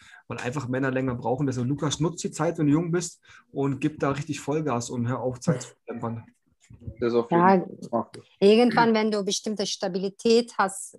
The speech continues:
Speaker 3: äh, mit deinem Job, dann denkst du nicht so viel und musst du nicht so viel rein,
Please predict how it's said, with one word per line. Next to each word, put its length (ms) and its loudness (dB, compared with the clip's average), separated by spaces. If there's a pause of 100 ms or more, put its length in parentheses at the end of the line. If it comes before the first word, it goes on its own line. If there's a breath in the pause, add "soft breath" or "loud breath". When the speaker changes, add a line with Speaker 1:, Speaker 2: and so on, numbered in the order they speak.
Speaker 3:
äh, 240 -4
mit 260 -2
deinem 220 4
Job, 400 0 (140)
dann 180 2
denkst 300 2
du 80 0
nicht 200 0
so 160 0
viel 280 0
und 120 0
musst 240 -2
du 60 -4
nicht 240 -4
so 80 -4
viel 240 -2
rein, 400 -2